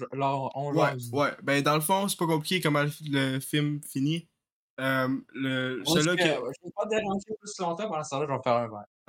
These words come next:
Speaker 2: Ok, ben, Chase McCain, dans le fond, il trouve un truc d'alien, on pense, c'est off-screen. Mais pendant le temps-là, pendant que tous ses amis, ils sont en train de se faire tuer par la petite madame,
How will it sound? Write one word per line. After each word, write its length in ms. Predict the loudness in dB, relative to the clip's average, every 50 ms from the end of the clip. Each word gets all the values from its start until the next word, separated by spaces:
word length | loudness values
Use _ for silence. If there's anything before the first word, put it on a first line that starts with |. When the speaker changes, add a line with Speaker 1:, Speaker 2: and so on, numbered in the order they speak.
| -6 -4 -4 -4 -6
Speaker 2:
Ok, 60 | -6
ben, 260 | -4 -4 -2 -2 -2 0
Chase 280 | 0 2 2 2 2 2
McCain, 380 | 0 2 2 0 0 2 2
dans 120 | 2 2 0
le 60 | 0
fond, 240 | -2 -2 0 2 2
il 320 | 2 2 0 0 -2 -4
trouve 280 | -4 -2 -2 0 0 0
un 180 | 0 0 0 0
truc 200 | -2 -4 -2 -2
d'alien, 540 | 0 -2 0 0 0 0 2 2 0 -2 -4
on 220 | -6 -6 -6 -6 -6
pense, 440 | -4 -4 -2 -2 -2 -4 -6 -6 -6
c'est 220 | -6 -4 -4 -4
off-screen. 580 | -4 -4 -6 -6 -6 -4 -2 0 0 -2 -2 -6 _ _ _ _ _ _ _ -4
Mais 200 | -2 -2 -2 0
pendant 300 | 0 0 2 2 2 2
le 80 | 0
temps-là, 400 | -2 0 0 2 2 2 0 0
pendant 240 | -2 -2 0 0 0 -2
que 100 | -2 -4
tous 60 | -2
ses 180 | 0 0 0
amis, 220 | 0 0 0 0 -2
ils 40 | -2
sont 100 | -4 -4
en 40 |
train 160 | -4 -4 -4 -4
de 100 | -4 -4
se 60 | -6
faire 160 | -6 -6 -6
tuer 200 | -6 -4 -4 -4
par 140 | -4 -4 -4
la 140 | -4 -6 -6
petite 180 | -8 -8 -8
madame, 400 | -6 -6 -6 -4 -4 -4 -4 -6